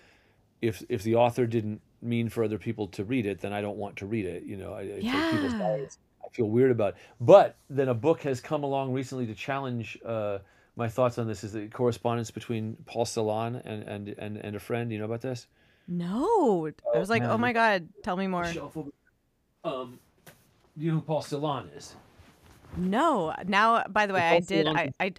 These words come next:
Speaker 2: I cheated and opened my phone to put this on my list. Keep talking.
Speaker 1: Paul Celan is a poet of, uh, incredible power, uh, German poet. Uh, you've probably read his, uh, uh, poem about the black milk. It's kind of, uh, everybody's read this one. Um,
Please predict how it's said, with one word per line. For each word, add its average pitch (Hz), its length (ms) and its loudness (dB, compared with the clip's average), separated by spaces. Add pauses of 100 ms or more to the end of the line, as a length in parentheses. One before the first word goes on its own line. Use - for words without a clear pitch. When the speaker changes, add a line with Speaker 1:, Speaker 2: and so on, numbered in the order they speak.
Speaker 2:
I 190 80 0
cheated 185 360 -2
and 170 120 -4
opened 170 280 -4
my 160 140 -6
phone 147 280 -6
to - 80 -14
put - 160 -14
this 160 120 -8
on 165 100 -4
my 160 120 -4
list. 151 260 -8
Keep 190 140 -8
talking. 160 360 -2
Speaker 1:
Paul 156 140 4
Celan 131 360 0
is 110 120 -2
a 110 40 -4
poet 95 600 2
of, 95 320 -2 (120)
uh, 98 260 -4
incredible 101 460 2
power, 85 500 -6
uh, 85 280 -8
German 95 320 -2
poet. 85 340 -8
Uh, - 60 -6
you've 135 260 0
probably 139 480 4
read 101 380 0
his, 98 320 -8
uh, 92 280 -6 (680)
uh, 92 300 -6 (100)
poem 110 220 0
about 95 120 -2
the 95 60 -6
black 95 280 -2
milk. 95 320 -2
It's 92 140 -6
kind 87 160 -8
of, 82 140 -8
uh, 90 180 -6
everybody's 90 400 -6
read 90 120 -6
this 87 120 -14
one. 92 260 -12
Um, 95 260 -8